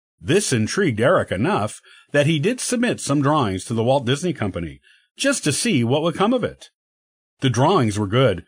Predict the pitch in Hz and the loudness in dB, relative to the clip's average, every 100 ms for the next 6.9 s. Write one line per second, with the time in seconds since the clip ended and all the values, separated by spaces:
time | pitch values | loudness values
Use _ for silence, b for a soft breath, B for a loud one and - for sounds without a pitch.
0 | b b b 156 175 135 123 190 202 139 | b b b 0 2 0 -2 -2 2 4
1 | 131 104 156 131 110 117 135 139 120 - | 2 4 2 2 0 -2 0 2 0 0
2 | - 196 113 98 107 110 113 135 151 165 | 0 2 2 0 -4 -4 -2 -2 0 0
3 | 131 139 117 104 113 107 131 123 92 80 | 2 2 2 0 -2 -2 -2 -2 -4 -10
4 | - _ _ _ _ _ - 165 175 196 | -12 _ _ _ _ _ -2 -2 0 0
5 | 156 147 117 - 233 196 127 110 101 - | 2 2 0 -2 0 2 2 0 -4 -2
6 | 175 147 127 202 113 - 82 82 | 0 2 2 0 -2 -6 -8 -8